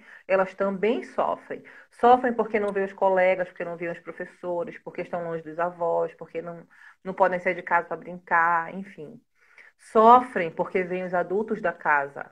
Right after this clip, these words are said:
estressados, se estressam também por causa disso, né? É, pode acontecer um agravamento de situações pré-existentes, né? Crianças que precisam de tratamentos, que precisam de medicações, e aí tem dificuldade de acessar.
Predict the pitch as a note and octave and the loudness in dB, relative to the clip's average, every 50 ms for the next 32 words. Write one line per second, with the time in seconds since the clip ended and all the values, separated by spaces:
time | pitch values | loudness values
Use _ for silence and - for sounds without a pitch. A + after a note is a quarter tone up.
0 | _ _ - - F3+ E3 - - - - F3+ F3+ F3+ F#3 F3 E3 D#3+ E3 - - | _ _ -8 -6 -6 -6 -6 -2 4 6 8 8 8 8 6 0 -12 -16 -18 -20
1 | - - - G#3+ - - - - F#3+ F#3+ F#3+ G3+ G#3+ A3+ A3+ - - D#3+ D3 - | -20 -20 -18 -18 -18 -10 -4 2 4 6 8 8 8 6 4 0 -12 -14 -12 -10
2 | - D#3 D#3 D3+ D3+ D3 D3+ D#3 D#3 - - D3+ D#3 F3 F3+ F3 D#3+ E3 E3 E3 | -10 -10 -8 -8 -8 -4 -6 -6 -6 -4 -6 -6 -6 -6 -10 -10 -10 -14 -14 -14
3 | D#3+ _ _ _ _ _ - D3+ D#3 E3 - - _ _ - - - - - - | -16 _ _ _ _ _ -12 -10 -10 -10 -12 -16 _ _ -20 -20 -20 -20 -20 -20
4 | - - _ _ - F#3+ F#3+ - - - - A3 A3 B3 C#4 C#4 D#4+ D4 C4 A#3+ | -20 -20 _ _ -4 -2 -2 -2 -2 0 4 6 8 8 8 6 6 2 0 0
5 | A3+ A3+ G#3 G#3 A3 G#3 F#3+ F3+ F3 E3+ F3 F3+ F3 E3+ E3 E3 D#3 D#3 D#3 - | 0 0 0 0 0 -2 -2 0 0 0 0 0 -2 -4 -6 -8 -8 -8 -10 -12
6 | D#3 D3+ D#3 D3 - - E3 D3+ - - D#3+ D3+ - - - D3 D3+ D3+ D3+ F#3 | -12 -12 -14 -14 -10 -8 -8 -8 -6 -8 -14 -14 -10 -4 -4 -2 -2 -4 -6 -10
7 | - - - - E3 E3+ F#3 F#3+ F#3+ F#3+ - - D#3+ D#3+ D#3+ E3 E3 D#3+ - - | -16 -18 -12 -10 -8 -8 -8 -8 -10 -12 -16 -18 -18 -16 -14 -12 -12 -10 -10 -8
8 | D#3 D3+ D#3 D3+ D#3 D3+ - - - - - - E3 D#3 D3+ - D#3 D3+ D3+ - | -8 -8 -8 -8 -10 -14 -14 -16 -20 -20 -14 -10 -10 -10 -10 -8 -8 -8 -6 -4
9 | E3 E3+ E3 D#3+ D#3+ D#3+ E3 E3 D#3+ D#3+ - - - - D3 - C#3 D3 - - | -6 -6 -6 -6 -8 -8 -8 -10 -14 -16 -20 -20 -18 -18 -18 -16 -18 -20 -18 -16
10 | D#3 D#3 D3+ D#3 D#3 D3+ D3 D3 - - E3+ - _ - D#3 D#3 D#3+ D#3 D#3+ D#3+ | -16 -14 -12 -12 -12 -12 -12 -14 -14 -16 -16 -16 _ -18 -16 -16 -14 -14 -14 -12
11 | D3+ D#3 D3+ D3+ D#3 D#3 D#3 D3+ - - - - D3 - D#3 D3 D3+ D3+ D3 - | -8 -8 -8 -6 -8 -10 -12 -14 -16 -20 -20 -18 -10 -6 -6 -6 -6 -6 -8 -12
12 | D3 D3 - - C#3 - _ - D#3 D#3 D#3 D#3+ E3+ F#3 _ | -12 -12 -12 -14 -16 -16 _ -10 -6 -4 -2 -2 -4 -4 _